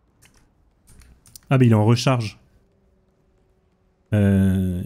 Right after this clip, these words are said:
il est en recharge. Du coup, je vais vous parler d'abord des passifs. Euh, les passifs, qu'est-ce qu'on a ? On a amplification. Augmente les dégâts des modes de cinq pour cent.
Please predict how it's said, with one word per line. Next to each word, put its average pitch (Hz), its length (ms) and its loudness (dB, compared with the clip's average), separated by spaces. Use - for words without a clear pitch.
il 113 120 -6
est 110 40 2
en 104 120 2
recharge. 95 460 -4
Du 104 140 -4
coup, 131 140 -2
je 110 120 2
vais 101 40 2
vous 98 120 2
parler 107 240 -2
d'abord 110 320 -2
des 98 120 0
passifs. - 680 -6
Euh, 135 380 2
les 156 120 0
passifs, 156 640 -4
qu'est-ce 160 200 -4
qu'on 156 240 2
a ? 131 200 -2
On 147 180 2
a 135 160 0
amplification. 165 800 2
Augmente 170 320 2
les 147 80 2
dégâts 147 360 0
des 135 160 0
modes 151 320 2
de 120 140 0
cinq 165 280 0
pour - 200 -4
cent. 107 220 -4